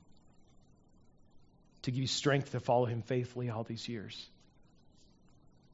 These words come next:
We have a good many of us in this church whose character conveys their commitment. I'm grateful for that. I'm grateful for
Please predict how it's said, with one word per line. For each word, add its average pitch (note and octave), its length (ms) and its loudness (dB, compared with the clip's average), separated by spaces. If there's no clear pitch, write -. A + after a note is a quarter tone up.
We C3 80 6
have A#2+ 80 4
a - 20 0
good B2+ 180 4
many B2+ 220 4
of A#2 100 2
us A#2 220 0
in G#2+ 80 -2
this A2 160 -6
church G#2+ 340 -4
whose B2+ 180 -4
character B2+ 400 4
conveys A2+ 440 -2
their G#2 100 -10
commitment. G#2+ 460 -6
I'm B2+ 100 2
grateful A#2+ 340 0
for - 140 -10
that. A2+ 240 -4
I'm A2+ 80 -6
grateful B2 380 -2
for C3 260 -2